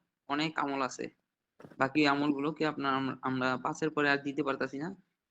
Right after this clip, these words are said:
যেহেতু পাঁচ হাজার টাকা ক্লাসের ভিতরে বাকি আমলগুলো থাকবে। এই আমলগুলো আর এই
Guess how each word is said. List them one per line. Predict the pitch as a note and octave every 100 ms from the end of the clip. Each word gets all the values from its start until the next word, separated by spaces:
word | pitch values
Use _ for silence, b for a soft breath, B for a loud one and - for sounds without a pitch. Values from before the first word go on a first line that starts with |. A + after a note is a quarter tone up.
| _
যেহেতু | C#3 C3+
পাঁচ | C3+ C3+
হাজার | C#3 C3+
টাকা | C#3 C3+
ক্লাসের | - C3+ C#3+
ভিতরে | C#3 C3 C3
বাকি | C3+ C3+
আমলগুলো | C3+ C3+ C3+ C3
থাকবে। | C3 C3 A#2 C#3 - _ _ _ _ _ _ _ C3
এই |
আমলগুলো | C3+ C3+ C3+ C3
আর | B2+ A#2+ A2
এই | A#2+